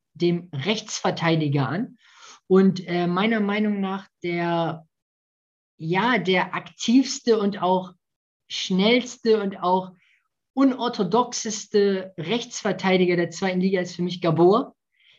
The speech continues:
der, ähm, äh, unglaublich gut sich nach, äh, vorne einschaltet, der, ähm, super Timing in den, in den Flanken hat, der, der auf der Grundlinie richtig gute Flanken Richtung zweiten Pfosten spielen kann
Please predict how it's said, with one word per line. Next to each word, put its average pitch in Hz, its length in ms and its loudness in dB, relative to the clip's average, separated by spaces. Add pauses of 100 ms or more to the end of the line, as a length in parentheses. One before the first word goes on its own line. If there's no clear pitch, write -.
(120)
der, 175 460 0
ähm, 165 640 -4
äh, 175 240 -12 (120)
unglaublich 202 580 2
gut 208 180 -4
sich 185 220 -6
nach, 170 340 -6
äh, 160 100 -6
vorne 185 360 -2
einschaltet, 185 680 -4
der, 165 440 -6
ähm, 160 540 -6 (600)
super 208 360 -2
Timing 190 400 0
in 180 80 0
den, 175 440 -8
in 170 220 -8
den 165 160 -6
Flanken 185 480 -6
hat, 185 320 -6
der, 160 380 -2 (340)
der 160 200 0
auf 165 140 -4
der 180 160 -2
Grundlinie 196 640 2
richtig 190 360 -8
gute 190 200 -8
Flanken 196 800 -4
Richtung 180 320 -4
zweiten 196 300 -2
Pfosten 208 400 -8
spielen 214 380 -4
kann 226 240 -8